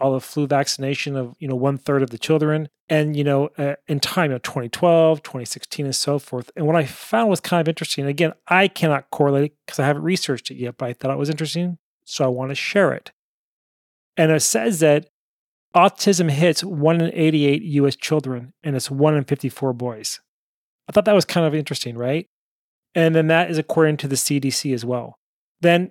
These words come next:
from an autism facts and statistics sheet from April seventeenth, two thousand nineteen, it said that in two thousand eight, this was before the H one N one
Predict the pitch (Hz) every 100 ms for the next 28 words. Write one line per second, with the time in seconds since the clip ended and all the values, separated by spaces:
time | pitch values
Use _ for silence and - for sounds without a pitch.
0 | _ - 175 170 165 185 - 180 165 143
1 | 160 - _ - 165 170 - - 160 -
2 | 139 - 233 - 170 - 135 135 - _
3 | _ _ - 151 156 165 - 151 - 160
4 | 147 143 - 151 - _ _ - 170 160
5 | 151 143 135 131 156 - 147 175 208 -
6 | 123 131 151 _ _ _ _ _ _ _
7 | _ 160 - 180 165 147 - 208 208 202
8 | 202 196 156 139 151 147 - 131 120 127
9 | - - 175 143 143 156 147 139 - 127
10 | 127 131 147